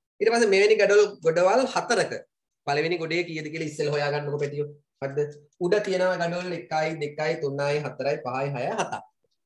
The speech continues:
උඩ තට්ටුවේ ගඩොල් හතයි, යට තට්ටුවේ ගඩොල් හතයි, දාහතරයි. හරිද? ඒ වගේ ගඩොල් ගොඩවල් හතරක තමයි අපෙන් අහන්නේ. උඩ හතයි, යට හතයි. ඔය තට්ටු දෙකේම තියෙන්නේ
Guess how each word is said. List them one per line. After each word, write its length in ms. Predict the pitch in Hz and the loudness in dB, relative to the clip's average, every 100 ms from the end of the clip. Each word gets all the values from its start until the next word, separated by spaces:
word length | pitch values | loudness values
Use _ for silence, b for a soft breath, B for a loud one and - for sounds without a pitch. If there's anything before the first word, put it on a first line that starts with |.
| _ _ _ _ - | _ _ _ _ -6
උඩ 120 | 165 | -2
තට්ටුවේ 480 | 190 175 175 185 175 | 2 0 0 -4 -2
ගඩොල් 320 | 170 170 170 | -2 0 -2
හතයි, 420 | 165 - 170 170 | -4 -4 -2 -2
යට 180 | 165 143 | -2 -4
තට්ටුවේ 440 | 147 147 - 156 | -8 -8 -6 -4
ගඩොල් 280 | 147 147 151 | -2 -2 -2
හතයි, 360 | 147 143 151 151 180 | -4 -6 -4 -4 -2
දාහතරයි. 880 | 139 135 143 143 131 - 131 156 - - _ _ _ _ _ _ _ _ _ _ _ _ - | -2 0 0 -2 -8 -10 -6 -4 -4 -6 _ _ _ _ _ _ _ _ _ _ _ _ -8
හරිද? 180 | 170 180 180 180 _ _ _ 185 | -2 0 -2 -6 _ _ _ -4
ඒ 280 | 208 262 320 | -2 -2 0
වගේ 520 | 254 185 175 180 220 | 0 0 0 -2 -2
ගඩොල් 340 | 170 147 160 165 | -2 -2 -2 -4
ගොඩවල් 480 | 156 151 147 190 269 | -4 -6 -4 -4 -4
හතරක 560 | 220 220 269 175 151 165 | -2 0 0 -2 -6 -10
තමයි 340 | 147 147 - | -10 -10 -8
අපෙන් 300 | - 180 277 | -8 -8 -6
අහන්නේ. 320 | 196 120 92 _ _ _ _ _ _ _ _ _ _ _ _ | -6 -6 -12 _ _ _ _ _ _ _ _ _ _ _ _
උඩ 120 | 131 147 | -6 -4
හතයි, 340 | 147 139 120 | -4 -4 -2
යට 220 | 117 113 123 | -2 -4 -6
හතයි. 300 | 120 95 - | -8 -12 -12
ඔය 160 | - | -8
තට්ටු 280 | 135 127 - | -4 -4 -6
දෙකේම 300 | 147 160 233 | -6 -2 -2
තියෙන්නේ 280 | 254 262 | -2 -4